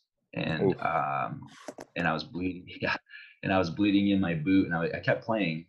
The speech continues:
Speaker 1: and then I finally got off, and I realized that, um, I got a pretty bad cut.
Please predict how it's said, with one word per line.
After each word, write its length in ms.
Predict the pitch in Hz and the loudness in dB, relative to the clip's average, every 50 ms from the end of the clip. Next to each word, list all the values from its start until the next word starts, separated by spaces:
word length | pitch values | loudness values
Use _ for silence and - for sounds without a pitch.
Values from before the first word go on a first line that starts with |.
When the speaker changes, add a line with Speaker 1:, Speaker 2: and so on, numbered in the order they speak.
| _ _ - | _ _ -10
Speaker 1:
and 120 | 85 87 | -6 -4
then 80 | 90 87 | -4 -2
I 80 | 87 82 | -2 -2
finally 340 | - 95 95 95 92 87 82 | 0 0 0 0 0 -2 -2
got 220 | 80 87 87 87 | 0 2 2 4
off, 260 | 87 87 90 90 90 - | 4 4 4 2 0 -4
and 80 | 85 78 | -10 -10
I 40 | 76 | -8
realized 600 | 78 82 85 90 90 85 78 76 71 73 - - | -6 -2 0 0 2 2 0 0 -2 -4 -8 -6
that, 920 | 80 80 80 80 76 - - - - _ _ _ _ _ _ _ _ - 87 | -2 0 0 0 0 -2 -6 -14 -20 _ _ _ _ _ _ _ _ -4 -2
um, 600 | 87 87 87 82 78 78 67 - - - - - _ _ - | 0 2 2 2 0 0 -2 -4 -6 -8 -10 -14 _ _ -6
I 40 | - | -2
got 120 | 92 92 85 | 0 0 0
a 40 | |
pretty 180 | - - 90 82 | 0 -2 -2 -2
bad 240 | 90 85 80 - - | 0 0 -2 -2 -2
cut. 300 | 90 82 73 - - | -2 -2 -2 -2 -6